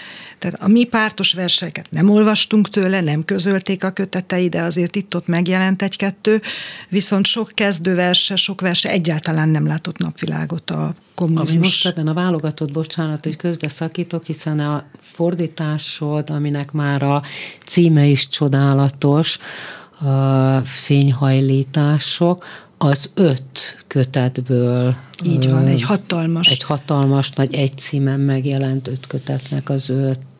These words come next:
Speaker 2: ö, kötetéből válogat a hatvanas évektől egészen a halála utáni, halála után
Speaker 1: Igen,
Speaker 2: megjelent.
Speaker 1: így van.
Speaker 2: És akkor egy pillanatra azért nézzük meg, hogy Vajna Ádám pedig, ö,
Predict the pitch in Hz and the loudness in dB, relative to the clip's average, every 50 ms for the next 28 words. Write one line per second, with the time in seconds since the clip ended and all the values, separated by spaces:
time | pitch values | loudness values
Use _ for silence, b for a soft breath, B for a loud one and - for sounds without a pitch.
0 | - - 151 143 143 139 139 139 135 135 135 131 127 131 131 131 B B B B | -10 -6 -4 -2 0 0 2 2 2 4 4 4 6 4 4 2 B B B B
1 | B B B B B B B - 185 180 - - 143 131 127 - 135 123 131 - | B B B B B B B -2 -2 -2 2 4 4 4 4 4 2 0 2 2
2 | 147 139 135 135 131 131 143 135 135 135 131 139 139 135 135 135 131 131 135 127 | 4 4 4 4 4 4 4 4 4 4 4 4 4 4 4 4 4 4 2 2
3 | - 139 127 131 131 131 - - 135 131 131 131 - - - 139 127 131 127 135 | 2 2 2 2 2 2 0 2 2 4 4 2 2 2 4 4 4 4 4 4
4 | 131 127 131 - - - 135 131 127 127 123 117 127 127 - - - 131 123 127 | 2 2 0 -2 -2 0 2 4 4 4 2 2 0 0 0 0 0 2 2 2
5 | 123 131 131 131 131 127 127 123 127 127 127 127 127 - - 131 127 123 127 127 | 2 2 4 4 4 4 2 2 2 2 2 0 -2 -2 0 0 2 2 2 2
6 | 127 127 127 127 127 131 131 123 - - 131 131 131 131 127 127 120 135 131 127 | 2 2 2 2 2 4 4 2 2 2 2 4 4 4 4 4 4 2 2 4
7 | 127 131 131 131 127 131 B 196 196 185 B B B B B - - - - 139 | 4 4 2 2 0 -2 B -6 -6 -6 B B B B B -6 -6 -2 0 0
8 | 127 127 - - - 285 294 294 208 170 151 143 135 - - 135 135 131 131 135 | 0 0 -2 0 2 4 4 6 4 4 2 0 0 0 0 2 2 2 2 2
9 | 131 135 156 185 214 208 - - 135 123 - 135 139 127 127 135 147 180 180 - | 4 4 4 4 4 2 2 0 -2 -2 0 0 2 2 4 4 2 2 0 -4
10 | - - - 135 127 131 131 127 127 139 151 180 190 175 151 147 147 135 139 139 | -6 -2 2 4 4 4 4 4 4 4 4 4 4 4 4 2 0 0 2 2
11 | 135 139 139 139 - 147 143 139 131 127 135 131 127 127 131 131 127 131 127 - | 2 2 0 0 0 2 2 2 2 4 4 6 6 6 6 6 6 4 4 4
12 | 139 131 127 127 127 123 127 | 4 4 4 6 6 6 4